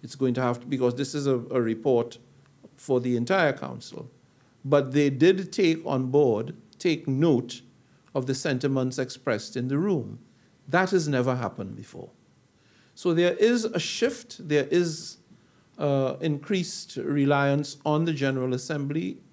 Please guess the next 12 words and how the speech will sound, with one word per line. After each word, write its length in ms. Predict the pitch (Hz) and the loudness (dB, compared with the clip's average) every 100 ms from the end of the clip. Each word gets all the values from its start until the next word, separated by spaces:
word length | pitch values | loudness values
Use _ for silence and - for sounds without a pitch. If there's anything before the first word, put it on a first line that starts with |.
| _ | _
in 220 | 147 139 131 | 0 0 -2
this, 240 | 127 - | -6 -8
in 140 | 143 135 | -6 -2
the 100 | 131 | 0
wake 440 | 127 156 143 - - _ _ _ _ _ _ - | 2 2 0 -8 -20 _ _ _ _ _ _ 0
of 440 | 135 131 127 123 | 2 2 0 -2
the 80 | 127 | -4
situation 840 | 127 139 131 127 120 - 123 123 | -4 -8 -2 0 0 -2 -4 -4
in 220 | 123 127 120 | -2 -2 -2
the 300 | 117 113 117 | -2 -4 -8
Security 480 | - 127 123 - | -12 -10 -10 -10
Council. 500 | - 117 123 - - | -16 -16 -16 -18 -20